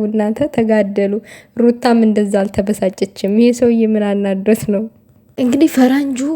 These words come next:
"ለአብረሽ ብዬ እንጂ አንቺን እጠፈጥፍሽ ነበር፣ ሲፈልግ ደግሞ እሰካብሽ ነበረ" እያለ ነው። እ፣ እንደገና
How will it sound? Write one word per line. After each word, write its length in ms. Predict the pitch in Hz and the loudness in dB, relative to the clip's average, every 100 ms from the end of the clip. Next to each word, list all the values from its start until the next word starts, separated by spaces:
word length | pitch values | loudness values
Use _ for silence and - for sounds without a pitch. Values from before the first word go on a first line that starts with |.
| - - | -6 -4
"ለአብረሽ 560 | 226 - 262 269 247 | -4 0 0 2 2
ብዬ 220 | 220 220 240 | 2 4 4
እንጂ 200 | 254 262 | 4 2
አንቺን 440 | 269 226 220 - 254 | 2 0 -2 -4 -4
እጠፈጥፍሽ 640 | - 214 208 202 208 190 - | -4 -4 -4 -4 -6 -8 -6
ነበር፣ 340 | 208 202 208 202 | -6 -2 -2 -2
ሲፈልግ 440 | - 233 247 240 226 | -2 2 4 4 2
ደግሞ 200 | 254 269 | 0 0
እሰካብሽ 640 | 240 220 - 220 196 - - | -4 -8 -4 -4 -6 -8 -4
ነበረ" 380 | 202 196 208 208 | -2 0 2 4
እያለ 320 | 214 220 202 202 | 4 4 2 0
ነው። 140 | 208 208 - - - - | -2 -6 -14 -20 -10 0
እ፣ 80 | 233 240 254 262 | 2 2 2 0
እንደገና 360 | 247 247 254 | 0 0 2